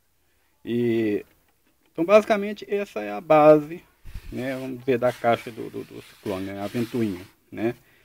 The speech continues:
Que aqui depois eu vou dar o acabamento certo, pegar na medida aqui do, do, do, da espiral certinho, pra levantar aqui uma, né, vamos dizer, uma, a parede aqui pra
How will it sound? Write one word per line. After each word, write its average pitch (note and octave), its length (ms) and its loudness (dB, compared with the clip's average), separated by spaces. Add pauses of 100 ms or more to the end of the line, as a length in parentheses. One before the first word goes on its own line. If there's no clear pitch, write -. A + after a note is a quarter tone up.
(760)
Que G#2+ 640 0 (600)
aqui A2+ 300 -10
depois D3+ 400 2
eu D3+ 100 0
vou B2+ 200 -8
dar A2+ 160 2
o - 20 4
acabamento A2 500 -2
certo, D#3 300 -2
pegar G#2 480 -6 (420)
na G#2 120 -8
medida G#2+ 360 -6
aqui - 200 -12
do, G#2 200 -16
do, G2+ 220 -16
do, - 180 -20 (480)
da A2 100 2
espiral B2 460 4
certinho, D3+ 640 -6 (760)
pra C3 120 -2 (120)
levantar C3+ 680 2
aqui B2+ 340 -10
uma, D#3+ 320 -6 (800)
né, A#2+ 260 -12
vamos B2 360 -16
dizer, A2 280 -4
uma, A#2 180 -4 (100)
a - 80 -20
parede A2 540 -2
aqui G#2 240 -14
pra B2+ 260 -14